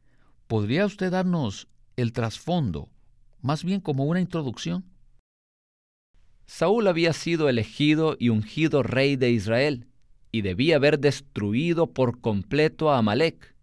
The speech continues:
Speaker 2: incluyendo a Agag el rey. Pero en vez de matarlos,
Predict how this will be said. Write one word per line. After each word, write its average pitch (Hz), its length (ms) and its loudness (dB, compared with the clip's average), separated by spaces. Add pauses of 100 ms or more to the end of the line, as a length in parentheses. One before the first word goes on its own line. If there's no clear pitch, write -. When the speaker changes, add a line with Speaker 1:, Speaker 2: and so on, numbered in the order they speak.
(220)
Speaker 2:
incluyendo 123 840 0
a 131 100 6
Agag 117 280 4
el 101 140 0
rey. 123 420 -4 (800)
Pero 160 200 0
en 147 100 0
vez 175 160 4
de 139 80 0
matarlos, 139 600 0